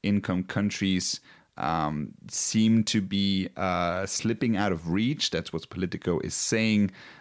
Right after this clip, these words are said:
Um, only sixty-six percent of those doses have actually reached their destination. So Politico,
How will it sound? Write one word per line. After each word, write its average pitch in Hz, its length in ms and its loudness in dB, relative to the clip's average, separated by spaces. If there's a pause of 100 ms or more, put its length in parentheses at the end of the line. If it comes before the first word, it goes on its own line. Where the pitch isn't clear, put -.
(120)
Um, 60 580 -2
only 101 520 4
sixty-six - 760 -2
percent - 540 0
of 107 160 -4
those 78 480 0 (400)
doses 92 400 2
have 92 200 -2
actually 98 300 0
reached 98 460 0
their 92 100 0
destination. 90 760 0
So - 100 0
Politico, 127 640 2